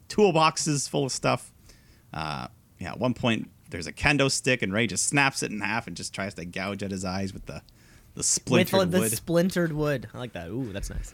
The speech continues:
Speaker 2: <laughs>
Speaker 1: Yeah, but, uh, the eyeball does not come out of its socket.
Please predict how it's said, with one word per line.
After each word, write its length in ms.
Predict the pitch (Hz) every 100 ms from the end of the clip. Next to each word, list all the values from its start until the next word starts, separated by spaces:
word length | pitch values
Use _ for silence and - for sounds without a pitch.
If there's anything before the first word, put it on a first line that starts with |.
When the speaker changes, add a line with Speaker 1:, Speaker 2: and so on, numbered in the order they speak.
| 151
Speaker 2:
<laughs> 80 | -
Speaker 1:
Yeah, 340 | 90 98 87 - - -
but, 200 | 90 -
uh, 260 | 90 90
the 160 | 95 104
eyeball 320 | 143 156 170
does 100 | 151
not 200 | 160 196
come 160 | - 196
out 100 | 208
of 60 | 220
its 120 | -
socket. 420 | 208 220 226 -